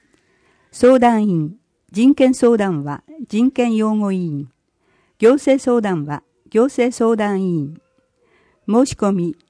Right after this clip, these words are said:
いずれも事前申し込み不要です。来訪順に受け付けます。問い合わせ、人権相談は人権推進課。電話、二四二一零二。行政相談は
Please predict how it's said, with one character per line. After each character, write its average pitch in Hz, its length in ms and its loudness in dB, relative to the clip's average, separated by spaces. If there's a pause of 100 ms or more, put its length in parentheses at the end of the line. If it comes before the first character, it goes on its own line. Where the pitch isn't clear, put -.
(140)
い 190 120 -6
ず 208 120 -2
れ 202 140 -2
も 180 220 -4 (160)
事 208 160 -2
前 254 140 4
申 247 200 2
し 247 80 -10
込 - 160 -4
み 170 140 -4
不 190 180 -8
要 185 220 0
で 175 180 -6
す。 - 300 -20 (500)
来 233 220 0
訪 247 180 0
順 226 240 -2
に 156 120 -2
受 165 200 -4
け - 60 -10
付 - 160 -8
け - 20 -8
ま 160 140 -6
す。 - 280 -20 (920)
問 220 160 4
い 226 40 6
合 208 100 4
わ 208 100 -2
せ、 - 320 -4 (240)
人 247 200 4
権 277 220 2
相 247 240 2
談 185 240 -2
は 143 160 -10 (180)
人 233 240 0
権 247 200 -2
推 220 240 -4
進 196 300 -6
課。 - 260 -16 (420)
電 196 260 0
話、 180 220 -2 (280)
二 208 260 0
四 190 260 -4 (240)
二 240 280 2
一 214 200 -8
零 185 240 -2
二。 143 320 -6 (920)
行 226 120 4
政 277 240 0
相 233 240 -2
談 175 260 -4
は 139 200 -12